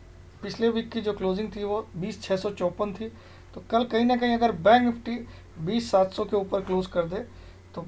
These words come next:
बहुत बड़ी जीत होगी Bulls की, बहुत बड़ी जीत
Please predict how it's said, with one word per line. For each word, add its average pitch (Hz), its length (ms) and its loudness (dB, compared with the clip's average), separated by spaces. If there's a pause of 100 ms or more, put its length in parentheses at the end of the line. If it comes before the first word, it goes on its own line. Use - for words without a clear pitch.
(120)
बहुत 190 380 6
बड़ी 190 220 2
जीत 180 320 -6
होगी 180 200 -2
Bulls 160 300 -6
की, 160 120 -14
बहुत 165 440 4
बड़ी 156 280 -2
जीत 147 280 -10